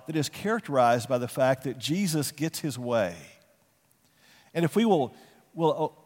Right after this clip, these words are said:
uh, honor the fact that he is the king and we're not, then we enter into a lifestyle that leads us on an eternal path because it's something better for us than what we can make for ourselves.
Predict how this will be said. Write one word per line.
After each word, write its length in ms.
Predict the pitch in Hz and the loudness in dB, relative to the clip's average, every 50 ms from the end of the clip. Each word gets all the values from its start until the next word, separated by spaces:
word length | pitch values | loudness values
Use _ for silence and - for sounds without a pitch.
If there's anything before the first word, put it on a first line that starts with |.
| _ _ - | _ _ -6
uh, 40 | 165 | 0
honor 260 | 185 233 254 247 208 | 2 2 4 4 4
the 120 | 165 151 | 2 0
fact 400 | 135 - 165 147 135 143 135 - | 0 4 6 8 8 8 6 2
that 100 | 135 120 | -4 -6
he 240 | - - - 214 240 | -6 -4 -2 0 2
is 160 | 240 208 139 | 2 2 2
the 80 | - 143 | 0 -4
king 540 | - - - 170 143 107 95 95 113 135 139 _ _ _ _ _ _ _ _ _ _ _ _ _ _ _ _ _ _ _ _ _ _ _ _ _ _ _ _ - | -6 -4 -4 -4 -4 -4 -6 -8 -10 -12 -16 _ _ _ _ _ _ _ _ _ _ _ _ _ _ _ _ _ _ _ _ _ _ _ _ _ _ _ _ -8
and 160 | 135 131 113 | -8 -4 0
we're 200 | 139 180 220 233 | 4 4 4 6
not, 600 | 202 208 233 214 123 90 87 90 87 - - - - - _ _ _ _ _ _ _ _ _ _ _ _ _ _ _ _ _ _ _ _ _ _ | 6 6 6 6 4 2 0 -4 -10 -14 -18 -20 -20 -20 _ _ _ _ _ _ _ _ _ _ _ _ _ _ _ _ _ _ _ _ _ _
then 160 | 131 165 185 185 | 2 2 4 4
we 220 | 185 175 170 175 | 4 2 2 2
enter 220 | 190 208 214 202 | 0 -2 0 -2
into 240 | 202 190 - 175 160 | -2 -2 0 2 2
a 20 | 139 | 2
lifestyle 800 | 131 127 127 139 156 151 - - - 139 123 120 127 131 123 - - - - - | 4 6 6 4 4 2 0 0 2 4 4 6 4 4 2 0 -6 -16 -16 -2
that 240 | 139 156 151 143 139 | 2 4 4 4 4
leads 360 | 151 147 175 202 220 185 - | 2 0 0 0 0 -2 0
us 420 | 160 143 135 131 135 127 - - - - - _ _ _ _ _ _ _ _ _ - | 4 6 6 6 6 4 0 -6 -10 -14 -20 _ _ _ _ _ _ _ _ _ -2
on 140 | 156 156 151 | 0 0 0
an 100 | 139 131 | -2 -4
eternal 420 | 123 - - - 156 156 156 147 | -6 -6 -6 -8 -6 -6 -6 -6
path 760 | 131 - 139 123 107 92 85 76 85 104 - - - - - _ _ _ _ _ _ _ _ _ _ _ | -6 -2 0 0 0 0 -2 -6 -8 -12 -16 -18 -20 -20 -20 _ _ _ _ _ _ _ _ _ _ _
because 300 | - 143 131 - 151 135 | -10 -8 -2 0 0 0
it's 120 | 139 131 123 | 0 -4 -4
something 360 | - 175 160 - 147 135 123 | -2 -2 0 0 -2 -6 -8
better 400 | 107 101 - 127 127 127 127 117 | -10 -6 -2 0 0 0 0 -2
for 280 | - - 127 107 101 101 | -6 -6 -4 -2 0 0
us 420 | 101 95 98 101 - - - - - _ _ _ _ _ | 0 0 -2 -4 -6 -10 -12 -12 -16 _ _ _ _ _
than 120 | - 127 | -10 -6
what 160 | 107 135 127 117 | -6 -6 -4 -4
we 120 | 127 123 | -6 -6
can 200 | 110 - 117 113 | -6 -8 -8 -4
make 180 | 113 117 113 - | -4 -4 -4 -6
for 180 | - - 107 | -8 -6 -6
ourselves. 760 | 92 95 92 - - 110 101 92 80 58 57 87 - - - | -6 -6 -6 -8 -8 -6 -6 -6 -6 -10 -12 -18 -20 -20 -20